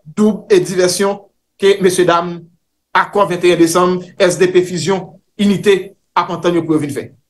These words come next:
Pou pèmèt ke tan pase, pou eleksyon pa rive fèt, ok? Pou yo k ap toujou rete ou ti mon dè zafè. Sonje ke yo te anonse, se jwè ta ki kontinye a vive la, wi. Le Ariel Henry te debake, li te di ke eleksyon ap fèt nan mwa out de mil vennsenk.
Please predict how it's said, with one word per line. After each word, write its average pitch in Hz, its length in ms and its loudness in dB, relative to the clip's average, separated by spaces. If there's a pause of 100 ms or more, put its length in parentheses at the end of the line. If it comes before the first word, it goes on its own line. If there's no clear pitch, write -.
Pou 196 80 -2
pèmèt 208 240 2
ke 196 160 0
tan 240 160 0
pase, 160 220 -2 (420)
pou 285 240 0
eleksyon 240 400 0
pa 170 160 2
rive 214 220 2
fèt, 285 320 -6 (880)
ok? 214 140 2 (440)
Pou 262 140 2
yo 262 60 0
k 269 40 2
ap 240 160 -4
toujou 240 300 -2
rete 226 180 2
ou 196 80 -2
ti 208 160 -8
mon 208 80 -4
dè 190 80 0
zafè. 147 300 -6 (180)
Sonje 339 320 2
ke 320 80 -2
yo 269 160 2
te 247 160 -6
anonse, 190 380 -2 (420)
se - 220 0
jwè 285 180 0
ta 285 120 0
ki 254 100 -8
kontinye 220 260 -2
a 175 80 0
vive 160 140 -2
la, 120 180 0
wi. - 140 -6 (260)
Le 247 140 0 (160)
Ariel 226 340 0
Henry 202 320 0
te 180 160 -4
debake, 180 460 -2 (240)
li 165 100 -6
te 233 160 4
di 180 80 -10
ke 190 140 -4 (100)
eleksyon 185 480 -2
ap 180 160 -2
fèt 160 400 -2 (220)
nan 196 160 0
mwa 202 180 2 (140)
out 175 260 -4
de 180 160 4
mil 180 160 2
vennsenk. 180 640 -4